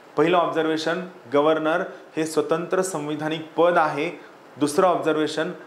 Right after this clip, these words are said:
governorship ही कोणत्याही प्रकारची सरकारी नोकरी नाही. आणि तिसरं observation, governor काय आहेत? एक स्वतंत्र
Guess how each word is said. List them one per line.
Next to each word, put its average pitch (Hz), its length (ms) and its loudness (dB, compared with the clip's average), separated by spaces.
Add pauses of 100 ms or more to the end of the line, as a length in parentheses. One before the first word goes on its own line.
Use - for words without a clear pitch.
(240)
governorship 160 840 2 (180)
ही 160 100 0
कोणत्याही 160 380 -2
प्रकारची 156 480 -2
सरकारी 151 460 -2
नोकरी 147 400 -4
नाही. 151 500 -2 (240)
आणि 143 240 0
तिसरं 180 260 0
observation, 147 600 0
governor 147 440 0
काय 151 260 0
आहेत? 147 280 -4 (280)
एक 151 140 -4
स्वतंत्र 160 680 0